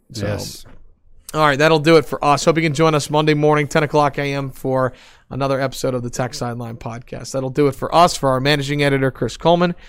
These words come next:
Speaker 1: our founder and general manager, Will Stewart, the best podcast producer in the land, Malcolm Stewart, behind the scenes. I'm your podcast host, Evan Hughes, saying so long. Thanks so much for watching and listening to episode one hundred and sixty-four of the Tech Sideline Podcast, presented by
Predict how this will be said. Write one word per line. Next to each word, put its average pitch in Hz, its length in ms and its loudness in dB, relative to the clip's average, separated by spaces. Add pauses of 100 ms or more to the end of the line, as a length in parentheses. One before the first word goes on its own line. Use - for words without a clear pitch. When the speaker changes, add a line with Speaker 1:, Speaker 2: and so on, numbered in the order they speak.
(160)
Speaker 1:
our - 140 -10
founder 139 360 0
and 135 120 -2
general 135 300 0
manager, 139 500 0
Will 139 260 4
Stewart, 190 460 4 (300)
the 139 100 2
best 175 240 6
podcast 156 540 6
producer 139 360 -2
in 131 60 0
the 127 60 -2
land, 131 200 0
Malcolm 143 320 0
Stewart, - 220 0
behind 139 220 -2
the 123 40 -6
scenes. 180 400 -2 (340)
I'm 139 120 -6
your 135 80 -2
podcast 151 540 2
host, 151 220 2
Evan 151 200 -4
Hughes, 165 160 0
saying 143 200 -2
so 156 280 2
long. 180 340 6
Thanks 151 220 4
so 165 80 2
much 151 200 2
for 143 100 2
watching 147 400 2
and 147 80 0
listening 160 380 0 (340)
to 127 100 0
episode 156 300 2
one 175 260 6
hundred 165 320 0
and 139 80 -4
sixty-four 151 640 0
of 120 80 -4
the 123 60 -4
Tech 139 240 0
Sideline 123 400 -2
Podcast, 151 580 2
presented 127 400 -2
by 180 320 8